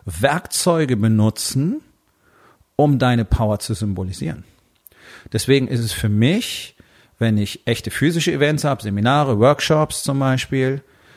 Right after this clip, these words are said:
ganz entscheidend, ähm, den Männern von Anfang an das Gefühl zu vermitteln, dass alle ihre Statussymbole völlig nutzlos sind. Sie sind verboten im Raum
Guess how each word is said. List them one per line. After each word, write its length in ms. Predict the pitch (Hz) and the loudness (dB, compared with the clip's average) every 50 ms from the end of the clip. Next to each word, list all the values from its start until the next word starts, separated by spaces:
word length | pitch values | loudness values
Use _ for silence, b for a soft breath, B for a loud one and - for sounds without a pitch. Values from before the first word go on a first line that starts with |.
| b b - 107 | b b -6 -2
ganz 280 | - 127 127 127 - | 0 2 2 0 -2
entscheidend, 960 | - 120 117 113 - - 123 123 131 131 123 107 110 127 165 180 - - - _ _ b b b b b b b b b b _ - | -2 -2 -2 -2 -2 -2 -2 0 0 0 0 0 0 -2 -2 -6 -8 -14 -18 _ _ b b b b b b b b b b _ -4
ähm, 380 | 110 107 107 107 107 107 - - _ _ | -2 0 0 0 0 0 -2 -6 _ _
den 320 | - 123 110 - 117 110 113 | -16 -12 -4 0 2 4 4
Männern 240 | 120 120 123 120 - | 4 4 4 2 2
von 180 | - 120 117 | 2 0 0
Anfang 380 | - 143 156 151 - 143 135 131 | 2 2 0 0 0 -2 -4 -2
an 120 | 127 131 | -2 -2
das 160 | 127 120 - | -2 -4 -4
Gefühl 300 | - - - - 143 143 | -4 -6 -4 -2 -2 -2
zu 160 | 135 - - 120 | -2 -4 -6 -4
vermitteln, 500 | - - 107 104 104 107 - 131 127 113 | -2 0 2 2 2 0 0 0 0 0
dass 280 | 113 110 - - B B B B B B B _ _ _ _ _ | 0 0 -2 -6 B B B B B B B _ _ _ _ _
alle 220 | - 127 143 165 160 | 2 4 4 4 4
ihre 200 | 175 151 143 147 | 2 2 2 2
Statussymbole 960 | - - 139 135 139 - 135 123 - - 113 117 107 110 113 113 120 127 123 | 0 0 0 0 0 -2 -4 -4 -4 -4 -4 -2 -2 -2 0 0 0 0 -2
völlig 720 | - - - - - - 143 139 135 139 139 131 - - | -4 -8 -12 -12 -6 -2 0 0 2 0 0 -2 -2 0
nutzlos 380 | 123 120 117 - - 104 - - | 0 0 -2 -2 -6 -6 -6 -6
sind. 100 | 101 101 | -6 -4
Sie 80 | 104 | -2
sind 240 | 104 110 143 147 - | 0 2 2 2 2
verboten 520 | - 117 98 95 117 123 123 127 - 165 | 0 -2 2 4 6 6 6 4 2 0
im 180 | 156 160 156 151 | -2 0 0 0
Raum 380 | 135 139 143 151 175 226 226 | 0 0 -2 -2 -2 -4 -6